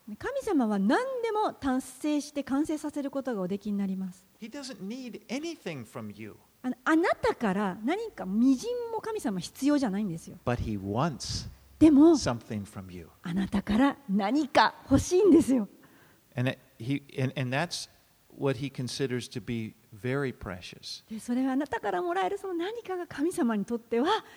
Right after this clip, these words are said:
Speaker 1: ものすごい価値があるものなんです。
Speaker 2: And that's what? Your heart.
Speaker 1: あ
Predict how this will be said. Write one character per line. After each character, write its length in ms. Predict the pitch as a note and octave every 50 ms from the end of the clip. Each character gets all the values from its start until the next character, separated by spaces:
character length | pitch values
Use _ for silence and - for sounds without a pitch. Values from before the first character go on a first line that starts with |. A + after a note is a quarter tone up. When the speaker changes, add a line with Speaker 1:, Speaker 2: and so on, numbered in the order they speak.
| - - _ _ _
Speaker 1:
も 100 | F#3+ G3
の 220 | G3 G3 G3+ A3 A#3
す 100 | A#3+ C4+
ご 160 | A#3 C#4+ E4
い 60 | D4
価 160 | - D#4+ -
値 100 | - A#3+
が 120 | A3 A3+ A3+
あ 40 |
る 60 | G#3+ G3+
も 140 | F#3+ F#3+
の 60 | G3+ G#3
な 100 | G3+ F3+
ん 80 | E3 D#3
で 80 | F3
す。 80 | F3 - -
Speaker 2:
And 120 | D3 D#3+
that's 320 | E3+ F3+ F3 - - - - D#3
what? 240 | F#3 E3+ - -
Your 140 | D3 D3+ D3+
heart. 560 | - - - - B3+ C#4+ - - _ - -
Speaker 1:
あ 40 | _